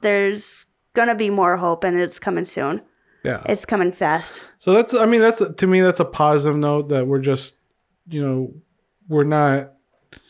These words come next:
Speaker 2: you know, like, there's, you know, there's people out there that's working on this thing twenty-four seven, trying to, you know, trying to find a treatment, a cure. And at the meantime, you know, we're trying to,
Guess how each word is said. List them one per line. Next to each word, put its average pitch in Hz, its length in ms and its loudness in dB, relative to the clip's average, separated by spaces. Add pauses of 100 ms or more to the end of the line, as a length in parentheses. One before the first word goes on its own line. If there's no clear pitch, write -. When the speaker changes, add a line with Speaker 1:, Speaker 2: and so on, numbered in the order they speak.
(600)
Speaker 2:
you 139 100 -4
know, 127 160 -2
like, 123 300 -8
there's, - 520 0
you 156 100 0
know, 143 80 2
there's 135 200 2
people 170 440 0
out 139 280 2
there 135 380 2
that's 131 360 -6
working 143 320 0
on 131 100 0
this 127 160 -2
thing 127 160 -6
twenty-four 131 500 -2
seven, 123 540 -6 (500)
trying 131 800 0
to, 120 600 -2 (920)
you 147 80 2
know, 123 180 2
trying 151 360 0
to 135 60 0
find 139 440 0
a 113 40 -4
treatment, 135 560 0
a 127 60 -4
cure. 131 680 0 (140)
And 131 240 -2
at 131 120 -4
the 135 80 -4
meantime, 135 920 0 (720)
you 147 100 -2
know, 123 200 0
we're 127 240 2
trying 135 380 0
to, 120 400 0